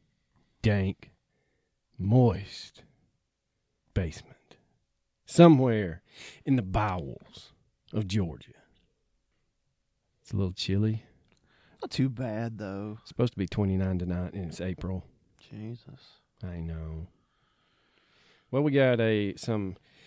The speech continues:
Speaker 1: case recommendations from Mister David Sinclair. So, Mister Sinclair, if you are listening out there in the wide, wide world of sports, we have your case suggestions on our list. Thank you, sir, for the kind words. And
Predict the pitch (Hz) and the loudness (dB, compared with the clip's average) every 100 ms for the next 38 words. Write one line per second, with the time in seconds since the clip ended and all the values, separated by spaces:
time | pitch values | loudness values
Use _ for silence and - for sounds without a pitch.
0 | - - _ - 185 202 190 175 160 151 | -20 -20 _ -2 0 2 2 2 2 4
1 | 165 - 220 - 143 151 131 123 147 139 | 2 2 -4 0 0 0 -2 2 2 2
2 | 123 147 139 - 139 147 190 202 - 113 | -2 -2 -2 0 0 0 -2 -4 -2 0
3 | 123 - 117 - 131 131 156 143 147 135 | 0 0 -4 -2 -2 0 0 0 0 2
4 | 104 117 147 156 175 185 185 143 139 151 | 2 2 0 0 -2 -2 -2 -4 -2 0
5 | 147 131 113 127 135 135 113 135 127 117 | 2 0 0 2 2 0 0 2 2 2
6 | 120 135 131 110 - - 151 180 - 131 | 2 2 2 0 -4 0 0 0 -4 -4
7 | 139 120 135 139 131 123 131 123 - 151 | -2 -2 -2 -2 -2 0 0 0 -2 -2
8 | 143 - 127 131 143 - 151 - 135 143 | -2 -4 -6 -2 -4 -4 -6 -4 -4 -4
9 | - 143 143 104 98 107 185 - - 131 | -4 -4 -4 -4 -2 -2 -2 -4 -6 -4
10 | 139 143 - 135 156 - 113 - 139 131 | -4 -4 -4 -2 -2 -4 -8 -4 -4 -2
11 | 131 131 185 226 - - _ _ _ _ | -2 -4 -4 -8 -16 -20 _ _ _ _
12 | _ _ _ _ _ _ _ 123 117 107 | _ _ _ _ _ _ _ -2 0 0
13 | 98 98 | -2 -4